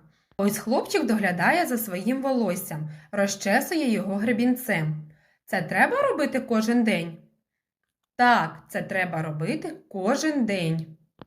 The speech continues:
Тут у нас буде веселий смайлик. Треба дотримуватися особистої гігієни. Мити руки,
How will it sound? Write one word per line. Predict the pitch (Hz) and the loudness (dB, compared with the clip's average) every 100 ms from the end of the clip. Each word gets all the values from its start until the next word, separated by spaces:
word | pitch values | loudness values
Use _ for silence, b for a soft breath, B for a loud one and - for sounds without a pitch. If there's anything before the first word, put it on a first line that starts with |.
| - | -4
Тут | 247 480 392 | 4 4 4
у | |
нас | 330 220 202 | 2 2 0
буде | 190 196 160 | -4 -6 -4
веселий | 175 254 381 381 311 285 277 | -2 0 0 2 4 2 -2
смайлик. | - 254 240 247 254 247 - _ _ _ _ _ - | -2 0 2 2 2 -2 -6 _ _ _ _ _ -8
Треба | 160 262 480 | 2 4 4
дотримуватися | 508 480 370 330 294 262 262 240 | 2 2 2 -2 0 -2 -2 -2
особистої | - 233 233 240 247 254 269 247 | -2 -2 0 2 2 0 0 0
гігієни. | 233 269 254 247 202 180 175 - _ _ _ _ _ _ _ _ b b | 2 0 2 4 2 0 -6 -14 _ _ _ _ _ _ _ _ b b
Мити | 202 330 - 220 175 | 2 2 4 2 0
руки, | 190 285 330 269 349 | 0 0 -2 -2 -4